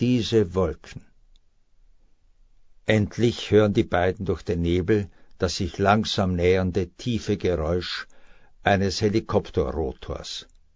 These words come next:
Die Retter kommen, um Lloyd und seine Passagiere zu bergen. Von dem zweiten Absturz wissen sie noch nichts.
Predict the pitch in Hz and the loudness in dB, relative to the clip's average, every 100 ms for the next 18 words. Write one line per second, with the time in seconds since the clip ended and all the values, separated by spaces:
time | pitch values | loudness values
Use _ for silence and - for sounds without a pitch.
0 | _ _ _ 110 98 104 - 71 - 69 | _ _ _ 2 4 2 0 -6 -6 -10
1 | 76 76 - - - - 110 101 107 120 | -10 -14 -20 -20 -20 -4 2 8 12 12
2 | 139 139 - - 110 110 - 104 101 95 | 12 8 -2 -10 -4 -4 0 0 0 -2
3 | 92 - 98 - 95 87 78 - 87 78 | -6 -6 -6 -6 -4 -4 -6 -8 -8 -8
4 | 64 - - - _ _ _ _ _ _ | -10 -16 -20 -20 _ _ _ _ _ _
5 | _ _ _ - 87 80 69 - 101 117 | _ _ _ -10 -6 -6 -6 -4 -2 -4
6 | - 82 - - 87 73 - - - - | -6 -10 -12 -10 -10 -10 -12 -18 -20 -8
7 | 104 127 - 92 - 73 67 - 82 - | 4 4 4 -4 -6 -8 -10 -12 -16 -14
8 | - - | -16 -16